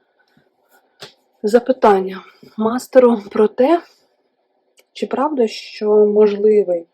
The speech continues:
в реальності сценарій, коли підсвідомість можна переносити в інше тіло, що наразі ці практики активно використовуються,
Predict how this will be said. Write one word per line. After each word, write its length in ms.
в 80
реальності 600
сценарій, 600
коли 300
підсвідомість 800
можна 440
переносити 760
в 80
інше 320
тіло, 400
що 400
наразі 480
ці 180
практики 560
активно 460
використовуються, 1160